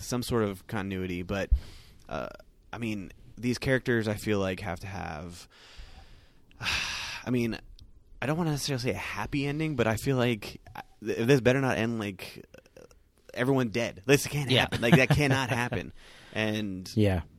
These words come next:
Speaker 1: yeah, uh, uh, go, Shimano, what do you got here?
Speaker 2: Uh, for me, um, fir-, first and foremost,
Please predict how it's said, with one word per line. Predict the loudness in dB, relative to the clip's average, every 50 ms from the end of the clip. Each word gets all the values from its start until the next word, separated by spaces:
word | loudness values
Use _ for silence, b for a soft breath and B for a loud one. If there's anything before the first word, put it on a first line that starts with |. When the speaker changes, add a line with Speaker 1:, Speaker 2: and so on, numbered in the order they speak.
| -20 -20 _ _ _ _ _ _ _ -10
Speaker 1:
yeah, | -10 -8 -6 -8 -8 -10 -10 -12 -10
uh, | -10 -8 -8
uh, | -8 -10 -12 -8
go, | -6 -6 -6 -6 -6 B B B -18 -16
Shimano, | -12 -8 -8 -8 -8 -8
what | -8
do | -8
you | -8 -10
got | -10 -12
here? | -8 -2 2
Speaker 2:
Uh, | 4 6 6 6 4 4 2
for | -2 -4 -2
me, | 0 0 0 0 0 0 0 0 0 -2 -2 -6 -12 -8 -4
um, | -2 0 0 0 0 0 -2 -4 -8 -10 -14 -20 -12 -4
fir-, | 0 2 2 0 0
first | -4 0 2 2 2 2
and | -2 -4 -2
foremost, | -2 -2 0 0 0 0 0 0 -2 -6 -10